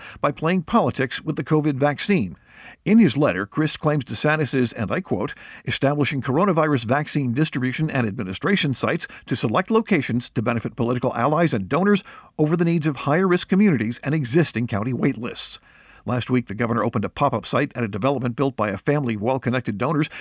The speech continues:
who've contributed nine hundred thousand dollars to his re-election bid. It's the wealthiest and whitest part of the county, and when officials asked why it wasn't set up in low-income communities that have trouble getting vaccine, DeSantis basically threatened to take it away.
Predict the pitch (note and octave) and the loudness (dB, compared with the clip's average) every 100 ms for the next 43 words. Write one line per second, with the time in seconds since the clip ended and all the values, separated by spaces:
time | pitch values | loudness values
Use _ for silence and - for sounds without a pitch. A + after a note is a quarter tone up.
0 | - D3+ D3 B2 E3 D3+ A#2+ C3+ D#3+ D3 | -2 0 0 0 2 2 0 0 2 2
1 | C#3 C3 D3 D3+ A#2+ A2 E3 D3 G#2 G#2 | 0 0 0 2 2 2 2 0 0 -2
2 | G#2+ G2 G#2+ A#2+ D#3 A#2 F#2 - - - | -2 -2 -2 -2 -2 -2 -4 -4 -8 -8
3 | - - - - G#2+ G#2+ A#2 C3 B2+ - | -16 -20 -14 -8 -4 -2 0 0 -2 -4
4 | G2+ A#2+ A#2 - A#2 G#2 - D#3+ F#3 F#3+ | -4 -2 -4 -2 -2 -4 -2 0 2 2
5 | - - G#3+ G3+ D#3 F#3 E3 C#3 D3+ C#3 | -2 -4 0 0 0 -2 0 2 0 0
6 | C#3+ C#3+ B2+ C#3+ B2+ - C#3+ D3+ A2+ G2 | 0 0 0 -2 0 0 0 0 -2 0
7 | C#3+ D#3 D#3+ D3+ B2 A#2+ D3+ E3 D#3+ G#2 | 0 0 -2 -4 -2 -4 -2 -2 -2 -2
8 | G#2 - D3 E3+ E3 F3+ E3 F3+ - G3+ | -4 -2 -2 -2 -2 -2 0 -2 0 2
9 | - - - - - D3+ F#3 F3 C3+ C#3 | 0 -4 -20 -18 -6 0 2 2 2 0
10 | B2+ - B2 - A2 A#2 G#2 F2+ F2 F#2 | -2 -4 -4 -2 -4 -4 -6 -8 -8 -4
11 | A2+ G#2 | -4 -4